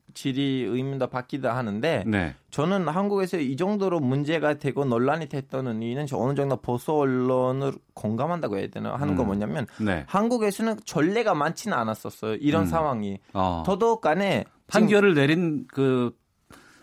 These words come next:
Speaker 2: 법관 당사자에게 직접 바로 가서 이걸 묻는 것에
Speaker 1: 예,
Speaker 2: 대해서.
Speaker 1: 묻는 것은 예전에 있었지만 너무나
Speaker 2: 음.
Speaker 1: 저 전례가 잘 없고, 그리고 더군다나 이거 일반적인 무슨 재판도 아니고
Speaker 2: 음.
Speaker 1: 논란이 많은 뭔가 있-, 이잖아요.
Speaker 2: 네.
Speaker 1: 그래서 그런지, 전례가 잘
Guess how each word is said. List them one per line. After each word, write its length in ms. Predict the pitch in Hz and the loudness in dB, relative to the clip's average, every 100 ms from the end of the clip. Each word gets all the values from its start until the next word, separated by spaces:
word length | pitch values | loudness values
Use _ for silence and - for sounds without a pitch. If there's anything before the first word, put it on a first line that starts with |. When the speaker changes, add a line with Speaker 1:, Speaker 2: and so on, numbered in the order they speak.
| - - | -20 -4
Speaker 2:
법관 420 | 135 - 160 170 | -4 0 2 2
당사자에게 540 | 127 135 156 143 143 | 2 2 2 2 0
직접 360 | 139 - 165 139 | -2 -4 -2 -2
바로 300 | - 123 165 | -2 4 4
가서 300 | 151 117 135 | 4 0 0
이걸 320 | 127 113 123 | 0 2 2
묻는 420 | 107 107 123 110 98 | 4 6 6 6 0
것에 220 | 90 92 | -2 -4
Speaker 1:
예, 160 | 80 | -2
Speaker 2:
대해서. 180 | 165 135 | 0 2
Speaker 1:
묻는 260 | 180 220 254 | 2 2 2
것은 280 | 233 185 147 | 0 2 0
예전에 360 | 151 240 233 | 2 2 2
있었지만 580 | 151 135 190 - 208 175 | 0 0 -4 -6 -8 -4
너무나 380 | 165 175 208 220 | 0 2 4 2
Speaker 2:
음. 40 | 240 | 2
Speaker 1:
저 120 | 170 | -2
전례가 480 | - 170 202 208 196 | 0 0 2 0 0
잘 200 | 202 196 | 0 0
없고, 340 | 131 - 226 | 0 0 -2
그리고 280 | - 202 220 | -2 -2 0
더군다나 560 | 170 170 220 202 190 | -2 -2 0 2 2
이거 200 | 190 151 | 2 0
일반적인 1120 | 139 151 170 170 214 208 202 196 160 165 160 175 | 0 0 0 4 4 4 2 0 0 -2 0 -2
무슨 200 | 147 175 | 0 -2
재판도 440 | 175 170 202 170 | -2 -2 0 2
아니고 500 | 131 147 185 143 98 - | 0 0 -2 -2 -4 -4
Speaker 2:
음. 100 | 98 | -2
Speaker 1:
논란이 380 | 135 180 202 202 | 2 2 0 0
많은 520 | 139 156 180 170 143 _ | -2 0 0 -2 -6 _
뭔가 400 | - 143 160 147 | -4 -2 2 0
있-, 180 | 101 - - | 0 -8 -10
이잖아요. 560 | 107 104 101 104 123 | -2 0 0 0 2
Speaker 2:
네. 400 | 98 80 82 143 160 - _ _ - | 2 0 -4 -6 -8 -18 _ _ -6
Speaker 1:
그래서 580 | - 196 240 240 233 214 | 2 4 4 4 0 0
그런지, 500 | 170 165 165 165 180 | 0 0 0 -2 -2
전례가 600 | 165 156 180 185 185 - | 0 2 2 2 -2 0
잘 240 | 185 | -2